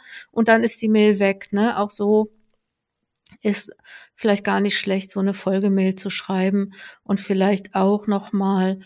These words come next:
zu schreiben, wann man die erste Mail geschickt hat, also, ne, und dann vielleicht auch noch mal eine dritte Mail. Ich weiß, ne, das, äh, mü-, ich müsste es, <laughs> ich komme mir jetzt ein bisschen doof vor, sozusagen, er schreibt deiner Promotionsbetreuung drei Mails, aber, ähm,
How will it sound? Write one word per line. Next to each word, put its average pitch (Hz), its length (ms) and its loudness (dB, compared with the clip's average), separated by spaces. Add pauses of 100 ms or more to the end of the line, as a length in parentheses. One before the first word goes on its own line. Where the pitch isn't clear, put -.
(180)
zu 220 120 -4
schreiben, 196 440 0
wann 208 200 4
man 208 180 4
die 202 80 -2
erste 190 320 -2
Mail 190 240 0
geschickt 190 440 -6
hat, 190 220 -8
also, 185 220 -4
ne, 214 260 0
und 190 200 -4
dann 190 200 0
vielleicht 190 380 -4
auch 185 100 -2
noch 190 200 -4
mal 196 140 -2
eine 185 180 -2
dritte 190 360 -4
Mail. 185 320 -2 (360)
Ich - 180 -2
weiß, 226 340 8
ne, 208 200 4
das, 208 300 -4
äh, 196 120 0
mü-, 208 320 2
ich - 260 -4 (260)
müsste 226 280 0
es, - 260 -2 (140)
<laughs> - 160 -18
ich - 80 -20
komme 233 220 6
mir 262 60 8
jetzt 233 140 2
ein 214 60 4
bisschen 214 280 4
doof 226 200 4
vor, 202 220 0
sozusagen, 214 640 2
er 208 100 0
schreibt 202 360 0
deiner 208 260 4
Promotionsbetreuung 208 1120 2
drei 202 220 2
Mails, 214 460 2
aber, 208 380 2
ähm, 208 300 -2